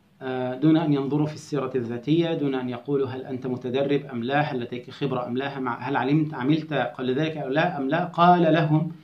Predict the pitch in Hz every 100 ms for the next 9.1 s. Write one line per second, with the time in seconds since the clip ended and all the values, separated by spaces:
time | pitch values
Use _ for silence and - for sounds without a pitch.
0 | _ _ _ _ - 127 123 131 139 160
1 | 185 180 175 190 190 151 127 147 170 160
2 | 160 170 - 170 170 - - 139 135 -
3 | 175 - 156 135 120 156 156 151 127 139
4 | 143 156 151 143 139 135 - - - 190
5 | 196 185 175 170 156 147 147 139 160 147
6 | 139 135 165 180 147 135 127 135 139 131
7 | 127 120 147 147 139 120 123 131 131 123
8 | 123 117 - 143 135 120 113 127 - -